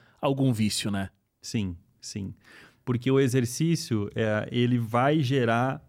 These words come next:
Speaker 2: ah, a gente tava falando das endorfinas, né? Ele vai gerar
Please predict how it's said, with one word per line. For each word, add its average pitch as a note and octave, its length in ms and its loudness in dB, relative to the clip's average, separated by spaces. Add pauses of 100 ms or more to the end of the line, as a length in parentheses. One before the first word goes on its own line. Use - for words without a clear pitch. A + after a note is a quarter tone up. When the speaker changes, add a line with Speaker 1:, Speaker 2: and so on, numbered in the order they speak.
(160)
Speaker 2:
ah, G#2+ 460 -2
a G#2+ 60 -6
gente A2+ 160 -6
tava A2+ 120 -2
falando A2+ 200 -4
das G#2+ 140 -4
endorfinas, G#2+ 800 -6
né? G#2 200 -2
Ele A2 200 0
vai A2+ 340 0 (280)
gerar A2 520 -2